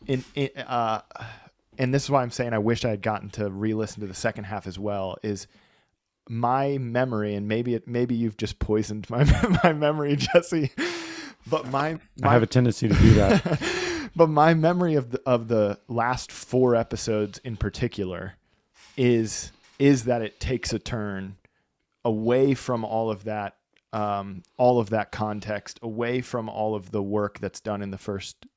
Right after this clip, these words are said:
Speaker 1: uh, six or seven episodes, and zooms in on just how bad things got is the closer you were to Mark. Um, and so it does,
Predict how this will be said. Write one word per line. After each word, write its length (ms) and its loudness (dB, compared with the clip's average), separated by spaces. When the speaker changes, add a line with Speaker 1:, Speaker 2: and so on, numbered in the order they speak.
Speaker 1:
uh, 60 -8
six 300 -6
or 40 -4
seven 280 -4
episodes, 640 -6
and 400 0
zooms 520 -2
in 460 -6
on 460 -6
just 320 -2
how 220 -4
bad 580 -8
things 420 -4
got 360 -6
is 280 -8
the 100 -6
closer 460 -2
you 180 -4
were 160 -4
to 140 -14
Mark. 420 -12
Um, 540 0
and 140 0
so 200 4
it 160 0
does, 440 4